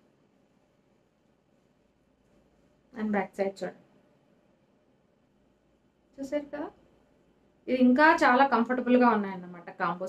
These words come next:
సెట్. So దానికైతే ఫస్ట్ చూయించిన కుర్తీకి ఇక్కడ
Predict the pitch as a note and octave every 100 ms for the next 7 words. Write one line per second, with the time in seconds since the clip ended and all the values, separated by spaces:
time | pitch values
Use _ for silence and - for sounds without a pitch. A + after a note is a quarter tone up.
0 | D#3+ - D4 G#4+ _ _ _ _ _ _
1 | _ - B3 A#3+ C4+ C#4+ C#4 D4 C4+ B3+
2 | B3+ D4+ C#4 C#4 C4 B3+ B3+ C#4 C4+ B3+